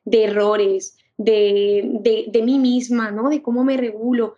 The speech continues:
Si yo no, de alguna manera no duermo bien, esto no se consolida, no va a ninguna parte, ¿no? Es como que perdemos un poco ese aprendizaje ese día, ¿no?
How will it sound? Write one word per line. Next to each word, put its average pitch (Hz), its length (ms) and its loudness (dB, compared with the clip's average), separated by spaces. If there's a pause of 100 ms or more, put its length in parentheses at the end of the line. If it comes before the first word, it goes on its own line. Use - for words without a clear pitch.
(240)
Si - 320 0
yo 262 160 4
no, 302 280 4
de 247 100 2
alguna 240 240 2
manera 262 320 2
no 233 160 2
duermo 247 400 2
bien, 233 280 0
esto - 220 -4
no 226 80 2
se 226 140 -4
consolida, 202 560 0
no 196 160 2
va 208 140 2
a - 20 -2
ninguna 208 540 0
parte, 185 380 -2
¿no? 196 140 0
Es 214 80 -6
como 208 300 0
que 202 220 4 (280)
perdemos 233 480 4
un 226 160 0
poco 214 220 -2
ese 208 140 -2
aprendizaje 196 680 -2
ese 185 220 0
día, 175 280 -2
¿no? 175 300 -2